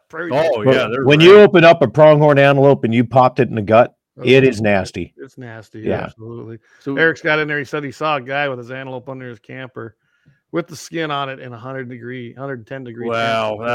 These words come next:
Speaker 2: that's for
Speaker 1: That,
Speaker 2: four days. I mean,
Speaker 1: that was no
Speaker 2: that's
Speaker 1: good after
Speaker 3: Hold
Speaker 1: that.
Speaker 3: on. Now that's dry aging there, boys.
Speaker 1: Yeah.
Speaker 2: <laughs>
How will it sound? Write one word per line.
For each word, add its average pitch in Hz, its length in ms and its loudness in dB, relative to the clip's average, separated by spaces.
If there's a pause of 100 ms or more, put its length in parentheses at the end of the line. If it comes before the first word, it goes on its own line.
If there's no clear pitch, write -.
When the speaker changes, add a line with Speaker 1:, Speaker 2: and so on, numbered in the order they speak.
Speaker 2:
that's 117 100 -16
for 104 160 -18
Speaker 1:
That, 139 160 -8
Speaker 2:
four 123 300 -6
days. 110 420 -8
I 107 100 -12
mean, 107 120 -10
Speaker 1:
that 180 160 0
was - 200 -6
no 156 140 -8
Speaker 2:
that's 135 60 -16
Speaker 1:
good 151 240 -8
after 143 280 -6
Speaker 3:
Hold 208 180 8
Speaker 1:
that. 196 120 8
Speaker 3:
on. 151 60 4
Now 151 120 6
that's 160 280 4
dry 165 240 8
aging 156 440 6
there, 107 160 2
boys. 131 360 4 (320)
Speaker 1:
Yeah. 185 180 0
Speaker 2:
<laughs> 208 640 -4